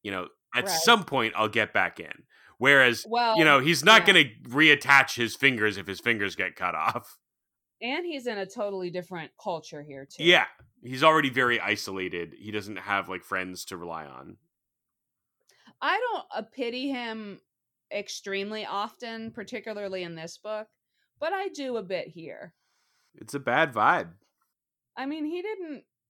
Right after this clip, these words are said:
Speaker 2: necessarily mean to get Tempe and himself in all this trouble.
Speaker 1: Certainly not.
Speaker 2: So.
Speaker 1: Yeah, that's a good question. If he knew from the outset that learning all these parts of Adem culture would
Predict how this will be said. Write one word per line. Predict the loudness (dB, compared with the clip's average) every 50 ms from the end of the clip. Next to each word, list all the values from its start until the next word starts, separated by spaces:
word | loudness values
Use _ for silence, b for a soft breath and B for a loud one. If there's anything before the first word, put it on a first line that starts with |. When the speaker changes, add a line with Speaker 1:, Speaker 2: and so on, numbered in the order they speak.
| _ _ _ -14
Speaker 2:
necessarily | -12 -10 -8 -8 -10 -10 -12 -12 -8 -6 -4 -4 -2 -2 -4 -4 -6
mean | -6 -6 -6 -6 -4 -4 -6 -6 -8
to | -8 -8 -10
get | -8 -6 -4 -4 -2 -4 -6 _ _ _ _ _
Tempe | -12 -10 -8 -8 -8 -8 -8 -8
and | -8 -8
himself | -8 -8 -10 -10 -8 -6 -6 -6 -6 -8
in | -8 -10
all | -8 -8 -8 -8
this | -10 -14 -16 -16
trouble. | -16 -14 -14 -14 -14 -16 -18 -18 -20 _ _ _ _ _ _ _ _ _ _ -16
Speaker 1:
Certainly | -12 -6 -2 0 0 0 0 -2 -4 -2
not. | -2 -2 -2 -4 -6 -10 _ _ _ _ _
Speaker 2:
So. | _ _ -20 -20 -18 -18 -16 -16 -16 -18 -20 _ _ _ _ _ _ _ _ _ _ _ _
Speaker 1:
Yeah, | -4 2 6 6 6 8
that's | 8 6 4 4 2
a | -2
good | 0 -2 -2
question. | 0 0 0 0 0 -2 -4 -4 -6 B B B B B B 2
If | 2 2 2 2 -2
he | -4 -4 -2 -2
knew | -2 0 0 0 0 0 -2
from | -2 -2 -2 0
the | 0 -2 -2 0
outset | 0 0 0 0 -2 -2 0 2 2 2 0
that | -4 -8 -6 -4
learning | -2 2 2 4 4 4 4 4 2 2 0 -2 -4 -6 -8 b b b b b b b _ _ 2
all | 4 4 4 4
these | 2 0 0 0 -2 -2 -4 -8 -10 -12 _ 0
parts | 4 6 6 6 4 0
of | -6 -4
Adem | -2 0 0 0 0 -2 -4
culture | -2 -2 -2 -2 -2 -2 -4 -4
would | -4 -2 -4 -6 -6